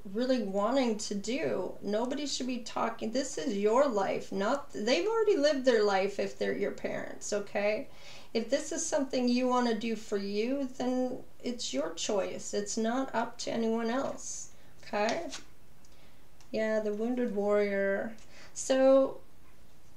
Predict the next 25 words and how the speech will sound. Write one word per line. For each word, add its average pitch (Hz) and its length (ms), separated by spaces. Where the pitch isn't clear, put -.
I 254 100
kind 311 260
of 381 80
feel 269 260
like 233 260
you 220 200
keep - 440
going, 208 500
though, 196 340
despite 208 720
all 254 380
setbacks, 214 1040
you 202 100
still 220 800
move 208 280
forward 202 640
despite - 720
what 190 200
anyone 190 420
else 180 320
thinks - 720
or 196 180
does - 640
towards 196 580
you. 196 320